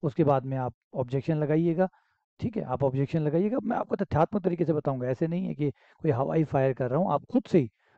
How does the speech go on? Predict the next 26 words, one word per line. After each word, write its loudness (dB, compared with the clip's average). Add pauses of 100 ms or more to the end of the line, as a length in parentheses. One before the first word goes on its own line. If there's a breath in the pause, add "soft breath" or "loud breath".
(140)
खुद 2
से 4
ही 6
मिलान 6
कर -2
लीजिएगा, -2 (140)
मुझे 2
छोड़िए, 2 (380 soft breath)
खुद 4
से 2
ही। 6
आरपीएससी 2
तो 4
बाद 2
में -2
तय 4
करेगी, 2
पहले 0
आप -4
खुद -2
तय 4
कर -4
लें -2 (320 soft breath)
कि -8
क्वेश्चन 4
गलत 2